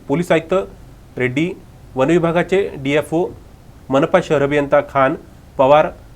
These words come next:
फ्रेझरपुरा पोलीस स्टेशनचे निरीक्षक जाधव यांच्यासह शहरातील विविध सामाजिक संघटना, शासकीय अधिकारी, कर्मचारी, युवा स्वाभिमान पदाधिकारी व कार्यकर्ते तसेच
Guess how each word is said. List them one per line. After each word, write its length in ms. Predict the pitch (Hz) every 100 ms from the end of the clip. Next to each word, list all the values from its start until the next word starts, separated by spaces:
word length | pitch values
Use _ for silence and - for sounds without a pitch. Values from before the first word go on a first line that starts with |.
| - - -
फ्रेझरपुरा 440 | 135 180 180 180
पोलीस 220 | 175 147
स्टेशनचे 280 | 156 151 160
निरीक्षक 400 | 139 135 - 156
जाधव 440 | 139 113 117 131 - - - -
यांच्यासह 480 | 131 151 - 170 131 -
शहरातील 320 | 139 147 175
विविध 280 | 135 147 170
सामाजिक 400 | 180 127 131 131
संघटना, 560 | - 120 151 - 110 101 - - - - - - -
शासकीय 320 | 139 - 160
अधिकारी, 360 | 123 147 143
कर्मचारी, 600 | 175 131 139 135 139 151 180 - -
युवा 160 | 131 160
स्वाभिमान 360 | 165 160 175 -
पदाधिकारी 560 | 135 127 131 139 143
व 100 | 151
कार्यकर्ते 600 | 135 127 139 165 151 101 139
तसेच 320 | 127 127